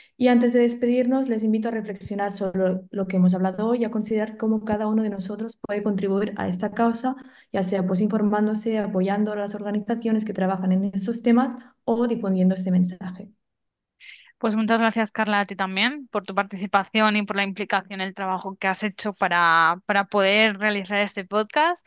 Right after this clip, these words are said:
Speaker 2: Eh, bueno, hasta aquí el capítulo del Crime Fair Podcast de hoy.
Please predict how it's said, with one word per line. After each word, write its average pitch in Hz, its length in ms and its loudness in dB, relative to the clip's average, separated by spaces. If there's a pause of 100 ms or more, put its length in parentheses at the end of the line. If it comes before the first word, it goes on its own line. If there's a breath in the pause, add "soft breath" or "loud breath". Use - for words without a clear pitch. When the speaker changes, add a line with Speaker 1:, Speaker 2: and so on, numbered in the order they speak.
(580 loud breath)
Speaker 2:
Eh, 240 260 6
bueno, 240 200 4
hasta 262 220 0
aquí 226 720 -2 (340)
el 233 180 0
capítulo 220 460 0
del 214 380 2
Crime 214 220 -8
Fair 202 180 -8
Podcast 208 720 2
de 220 140 0
hoy. 330 280 0